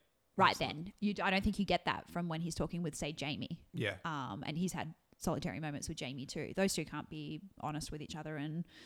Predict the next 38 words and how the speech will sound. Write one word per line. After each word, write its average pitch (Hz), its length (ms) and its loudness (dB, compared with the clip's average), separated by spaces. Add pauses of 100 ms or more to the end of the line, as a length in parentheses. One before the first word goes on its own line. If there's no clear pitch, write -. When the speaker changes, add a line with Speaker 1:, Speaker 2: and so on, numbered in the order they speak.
(220)
Speaker 1:
let 175 140 0
down 165 160 -2
their 160 100 -2
guard 160 300 -2
like 185 180 -2
that. 254 240 0
Speaker 2:
It's - 120 -6
a - 20 -4
tricky 127 260 6
one. 101 280 2 (200)
Um, 104 640 4
and 110 320 -2
it 113 100 -4
does 123 220 4
serve 104 200 4
the - 60 -10
purpose 101 400 0
of, 95 160 -6 (160)
like, 98 320 -4 (200)
definitely 95 320 0
hinting 95 320 -4
that - 160 -4 (800)
Sansa 104 360 4
doesn't 98 340 0
believe 98 300 4
in 95 80 0
her. 92 280 2 (180)
Why 95 240 2
do 92 80 -2
you? 92 280 -2 (600)
Like, 95 360 2 (120)
Speaker 1:
Yeah. 180 120 4
Speaker 2:
all 110 60 8
she's 104 200 4
done 98 340 4
so 98 180 2
far 95 300 4
is - 300 -2